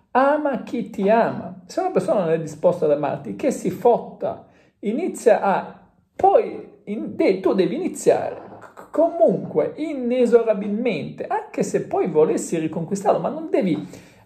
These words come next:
avere l'aspettativa di riconquistarlo, perché l'aspettativa ti fotte, ti fotte, te lo butta in quel posto, perché la parte emotiva, la nostra parte emotiva non distingue tra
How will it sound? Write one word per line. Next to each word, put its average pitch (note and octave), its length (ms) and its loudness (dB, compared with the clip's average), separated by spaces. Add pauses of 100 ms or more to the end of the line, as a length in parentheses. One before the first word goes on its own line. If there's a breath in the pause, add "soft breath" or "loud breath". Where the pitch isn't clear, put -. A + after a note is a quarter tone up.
avere G3+ 300 6
l'aspettativa F#3+ 640 0
di F3+ 120 2
riconquistarlo, E3+ 680 -2
perché E4 340 -2
l'aspettativa C4+ 760 0
ti - 240 -6
fotte, - 800 -2
ti A3+ 160 -2
fotte, - 680 0
te G#3+ 120 2
lo G3+ 100 2
butta A#3+ 320 -2
in G#3 100 -2
quel G3+ 200 2
posto, - 680 0 (340 loud breath)
perché A3 380 4
la E3+ 140 0
parte C4 400 0
emotiva, A#3+ 800 -2 (380 loud breath)
la D#3+ 120 -2
nostra A#3 320 2
parte F3+ 280 2
emotiva F#3 480 0
non A#3 240 -2
distingue G#3 680 -4
tra F3 520 -2